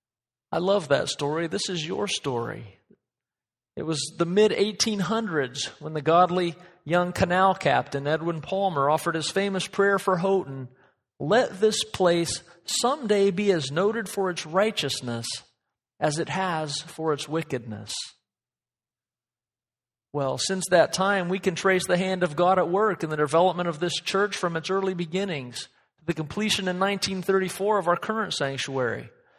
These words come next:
And intertwined and concurrent with the development of the church, we can trace God's hand in the development of Houghton Seminary, Houghton College, and Houghton Academy.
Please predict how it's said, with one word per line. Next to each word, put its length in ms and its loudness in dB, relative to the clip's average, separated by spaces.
And 160 -4
intertwined 840 0
and 100 -4
concurrent 800 0
with 220 -2
the 80 -4
development 480 4
of 80 0
the 80 0
church, 640 2
we 120 -2
can 120 -4
trace 300 2
God's 320 6
hand 240 0
in 80 0
the 80 -2
development 460 2
of 80 -2
Houghton 320 0
Seminary, 680 2
Houghton 460 0
College, 680 4
and 80 -6
Houghton 260 2
Academy. 680 -2